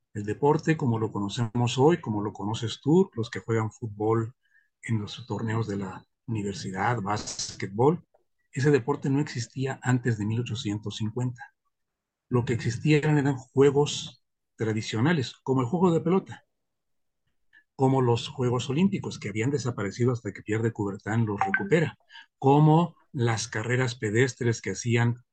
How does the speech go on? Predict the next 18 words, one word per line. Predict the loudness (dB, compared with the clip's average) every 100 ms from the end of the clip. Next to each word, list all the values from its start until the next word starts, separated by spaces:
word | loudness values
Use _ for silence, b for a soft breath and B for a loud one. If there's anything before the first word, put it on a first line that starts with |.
| _ 0
en | 2
Inglaterra | 2 -2 -2 0 0
o | 2 4
en |
Estados | 2 0 0 0 0
Unidos, | 0 2 2 -2
de | -6
recorrer | -6 -4 -4
todo | -4 -8
eso. | -8 -10 _ _ _
Eran | 0 2 2 -2 _ -8
juegos, | -8 0 2 2 -6 -14 -16 _ _ _ _
juegos | 2 4 2 0 -18 -6
tribales, | -4 0 0 2 0 -2
juegos | -4 -2 0 0 -2 b b _
folclóricos, | -6 -6 2 4 4 2 -2 -2 0
juegos | -2 -2 -4 -6
tradicionales, | -6 -6 -4 -2 -4 -6